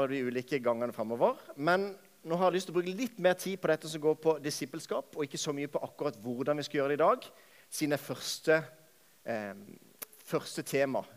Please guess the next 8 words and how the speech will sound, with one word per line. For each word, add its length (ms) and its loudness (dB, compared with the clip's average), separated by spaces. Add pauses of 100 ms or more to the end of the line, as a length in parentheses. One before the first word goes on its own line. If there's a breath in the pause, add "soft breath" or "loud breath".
(200)
i 80 -4
denne 240 -4
temaserien. 560 -12 (1700 loud breath)
Å 80 -4
følge 360 6
Jesus 380 0 (200)
sammen. 320 -2 (1700)
Eh, 240 -16